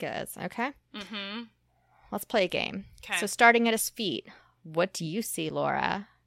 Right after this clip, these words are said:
Speaker 1: What can you gather about the show from his feet?
Speaker 2: The boots are interesting. They look a little short. They kind of look like the Rey boots, but, like, a different color.
Speaker 1: Yeah, they kind of look like Uggs. So, y'all, major leak here.
Speaker 2: Mm-hmm.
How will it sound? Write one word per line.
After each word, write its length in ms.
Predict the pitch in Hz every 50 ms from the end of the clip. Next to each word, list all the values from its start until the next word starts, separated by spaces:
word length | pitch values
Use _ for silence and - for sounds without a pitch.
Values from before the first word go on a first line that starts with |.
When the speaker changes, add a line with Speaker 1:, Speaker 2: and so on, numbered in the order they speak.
| _ -
Speaker 1:
What 140 | - 208 208
can 140 | - - 190
you 100 | 190 175
gather 340 | - 151 147 170 180 170 156
about 220 | 143 - 151 -
the 60 | - 160
show 360 | - - - 185 202 165 151
from 220 | - - 170 170 175
his 180 | 185 196 -
feet? 320 | - - 220 226 175 - _ _
Speaker 2:
The 120 | 208 233
boots 440 | 208 185 - 233 233 262 311 - -
are 140 | 415 403 392 -
interesting. 600 | - 226 220 - - 226 214 - - - 208 226 247
They 120 | 262 247 226
look 200 | 220 277 269 -
a 40 | 392 392
little 200 | 453 440 359 -
short. 480 | - - - - 214 196 262 381 427 -
They 100 | - 294
kind 260 | 247 - - 247 269 330
of 140 | 381 294
look 220 | 294 320 339 _ -
like 180 | 415 392 302 -
the 120 | - 202
Rey 320 | 185 170 185 170 180 185 196
boots, 600 | 220 285 320 349 370 392 392 - - - - - _
but, 180 | - 233 226 -
like, 320 | 226 202 185 190 - - - _ -
a 80 | 226 214
different 400 | 190 233 226 - 240 202 - -
color. 360 | - - 196 190 233 294 349 381 381 - _ _ -
Speaker 1:
Yeah, 260 | 233 233 240 254 269
they 80 | 254 254
kind 180 | - 269 302
of 60 | 320
look 200 | 339 349 330 -
like 220 | - 311 269 - - -
Uggs. 540 | 196 196 190 185 175 - - 175 - - - -
So, 520 | - - - 226 226 226 226 220 - - - _
y'all, 500 | - 214 220 202 180 170 160 170 165 190 190 226 - _ _ _ _ _ _ _ -
major 500 | 196 185 185 185 170 185 208 - 220 226
leak 260 | 220 185 165 156 -
here. 520 | - - 165 151 147 147 147 147 151 165 180 208
Speaker 2:
Mm-hmm. 300 | - 170 165 165 175